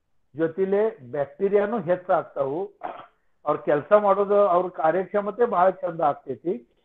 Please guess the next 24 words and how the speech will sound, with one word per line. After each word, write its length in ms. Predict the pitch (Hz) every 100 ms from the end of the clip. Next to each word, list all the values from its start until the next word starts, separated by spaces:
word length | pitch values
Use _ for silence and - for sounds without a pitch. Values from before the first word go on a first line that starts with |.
| _ _ 139
ನಾವ್ 280 | 151 208
ಕೊಟ್ಟಿದ್ದ 400 | 240 233 233 190 196
ಖತ 300 | 196 151 180
ಮ್ಯಾಗಿಂದ 480 | 170 160 147 170 151
ರಾಸಾಯನಿಕ 540 | 135 131 180 185 208
ಗೊಬ್ಬರ 220 | 185 170
ಏನ್ 200 | 170 170
ಕೊಡ್ತೀವಲ್ಲ, 440 | 165 151 143 139 156 233 _ _ _ -
ಅದ್ 180 | 156 147
ಬಹಳಷ್ಟು 540 | 131 165 233 240 269
ಪ್ರಮಾಣದಾಗ 640 | 233 190 190 202 190 180
ತಯಾರು 460 | 208 - 165 175 208
ಮಾಡಿ 460 | 196 190 196 262 - _ _
ಕಬ್ಬಿಗೆ 360 | - 190 196 208
ತಿನ್ನಾಕ್ 400 | - 180 196 196
ಕೊಡ್ತಾರೋ. 500 | 170 156 147 151 233 - _ _ _
ಕಬ್ಬಿಗೆ 360 | 185 185 208
ಎಷ್ಟು 260 | 214 208 233
ಹೆಚ್ಚು 380 | 170 190 190 214
ತಿನ್ನಾಕ್ 360 | 196 180 190 -
ಶಕ್ತಿ 200 | 165 -
ಇದೆ 140 | 170
ಅಷ್ಟ 240 | 170 - 202
ಬ-, 420 | 214 147 143 -